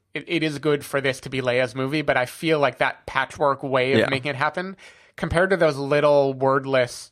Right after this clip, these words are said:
Speaker 1: flashbacks, was just not effective. I wish they had just kept it all flashback, and, like, in the beginning of this movie,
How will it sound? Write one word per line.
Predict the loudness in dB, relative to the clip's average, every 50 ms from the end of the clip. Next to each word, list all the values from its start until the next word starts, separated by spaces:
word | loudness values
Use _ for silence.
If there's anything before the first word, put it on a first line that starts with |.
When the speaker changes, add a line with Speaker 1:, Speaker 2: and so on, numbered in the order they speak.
| _ _ -8
Speaker 1:
flashbacks, | -2 0 0 0 0 -2 -2 0 0 -2 -4 -8 -8
was | -6 -6 -6
just | -6 -10 -10 -12
not | -10 -4 -2 0 0 0 0 -4
effective. | -6 -4 -4 -6 -6 -4 -2 0
I | 0 0
wish | 0 0 -2 -4 -2
they | 0 0
had | 0 0 -4
just | -8 -10 -6
kept | -6 -6 -4 -4
it | -8 -8 -8 _ -20 -20 -20 -20 -20 -4 _
all | 4 4 4
flashback, | 4 2 0 0 0 -2 -2 -2 -2 0 -2 -2 -4
and, | -4 -4
like, | -2 -2 -2
in | -4 -4
the | -4
beginning | -2 -2 -2 -2 0 -2 -2
of | -4 -4
this | -6 -8 -6
movie, | -6 -6 -4 -4 -6 -6 -6 -8 -10